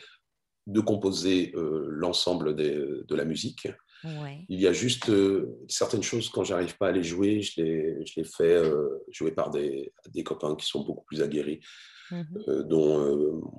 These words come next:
Speaker 1: mon ami Brendan Derweck, qui a joué, euh, les guitares, euh,
Speaker 2: Mhm.
Speaker 1: la plupart des guitares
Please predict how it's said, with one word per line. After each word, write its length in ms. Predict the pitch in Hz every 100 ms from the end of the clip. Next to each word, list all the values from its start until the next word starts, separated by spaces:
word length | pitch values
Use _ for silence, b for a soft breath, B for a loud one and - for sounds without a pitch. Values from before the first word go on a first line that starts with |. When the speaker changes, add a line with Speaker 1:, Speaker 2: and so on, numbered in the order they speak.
| -
Speaker 1:
mon 100 | 85
ami 180 | 80 85
Brendan 360 | 82 80 80 76
Derweck, 480 | 78 82 90 - -
qui 140 | 82
a 60 | 78
joué, 380 | 76 85 90 92
euh, 540 | 80 78 78 85 82 87 82 _
les 80 | 87
guitares, 560 | 82 - 78 87 - _
euh, 540 | 78 76 82 78 78 82
Speaker 2:
Mhm. 40 | -
Speaker 1:
la 100 | 78
plupart 260 | - - 87
des 80 | 85
guitares 440 | 76 - 80 80